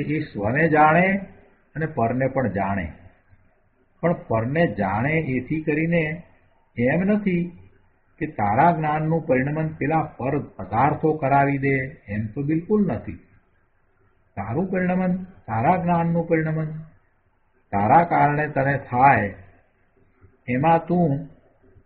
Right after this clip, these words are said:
જે પરજ્ઞેયોનું તને જ્ઞાન થાય છે એને કારણ સમજે, એમ સમજે કે એ પરજ્ઞેયો તારા જ્ઞાનનું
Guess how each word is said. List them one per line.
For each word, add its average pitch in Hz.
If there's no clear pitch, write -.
જે 131
પરજ્ઞેયોનું 151
તને 139
જ્ઞાન 120
થાય 123
છે 98
એને 131
કારણ 135
સમજે, 107
એમ 165
સમજે 139
કે 160
એ 143
પરજ્ઞેયો 127
તારા 117
જ્ઞાનનું 131